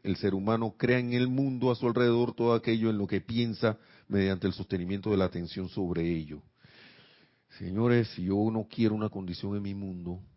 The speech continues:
tengo que quitarle la atención a esa condición. Se la tengo que quitar.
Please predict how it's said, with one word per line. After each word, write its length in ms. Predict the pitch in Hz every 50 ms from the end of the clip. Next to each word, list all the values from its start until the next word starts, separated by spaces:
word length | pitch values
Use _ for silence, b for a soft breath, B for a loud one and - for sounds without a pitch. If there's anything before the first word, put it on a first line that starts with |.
| _ _ _ _ _ -
tengo 200 | - 90 95 95
que 60 | 90
quitarle 440 | - 87 80 - 87 92 92 92 90
la 80 | 87
atención 600 | 82 - - 92 90 - - - 90 90 87 - - -
a 100 | 95 87
esa 220 | 80 - - -
condición. 640 | - - 82 80 78 76 - - - 67 67 67 65 - _ _ _ _ _ _ _ _ _ _ _ _ _ _ _ _ _ _
Se 120 | _ - 87
la 180 | 87 85 82 - _ _
tengo 500 | - 113 110 110 110 104 107 104 104 - _ _ _ _
que 260 | - 113 107 95 - _ _ -
quitar. 500 | - - 104 95 - 120 - - -